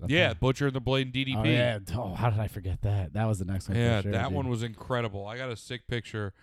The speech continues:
Speaker 1: of fucking the Butcher and D D P about to square off
Speaker 2: Yeah.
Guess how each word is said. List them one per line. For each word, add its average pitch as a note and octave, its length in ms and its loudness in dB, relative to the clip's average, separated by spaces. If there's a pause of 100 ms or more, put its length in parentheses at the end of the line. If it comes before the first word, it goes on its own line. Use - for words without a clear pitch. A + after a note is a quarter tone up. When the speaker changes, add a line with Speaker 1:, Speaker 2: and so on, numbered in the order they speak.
(360)
Speaker 1:
of G#2 280 0
fucking A2 420 -12
the G#2 80 -6
Butcher A2 460 2
and G2+ 100 -6
D G#2+ 140 -4
D G#2+ 120 -4
P A2 200 -2
about G#2 240 -2
to G#2 60 -6
square G#2 460 0
off G2+ 240 -2 (220)
Speaker 2:
Yeah. A2 420 0